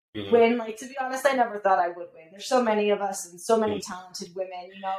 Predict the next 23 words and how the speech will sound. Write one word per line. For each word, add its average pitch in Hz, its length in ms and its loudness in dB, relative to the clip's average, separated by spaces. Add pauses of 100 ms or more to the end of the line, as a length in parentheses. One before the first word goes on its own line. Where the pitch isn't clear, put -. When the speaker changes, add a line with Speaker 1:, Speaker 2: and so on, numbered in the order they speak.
Speaker 2:
Like, 156 100 4
Speaker 1:
And 156 100 4
what 208 140 10
Speaker 2:
I - 20 0
never 196 140 8
Speaker 1:
award 196 160 8
was 180 140 4
this? 196 340 4
And, 156 260 2
and, 156 200 2 (120)
and, 135 220 2
and 139 140 4
what 190 120 4
award 175 380 4
did 156 180 0
you 160 140 -2
win? 170 340 2
So - 160 -6
my, 131 180 2 (160)
my 120 140 -2
fans 131 320 4
will 123 80 -6
know. 131 240 0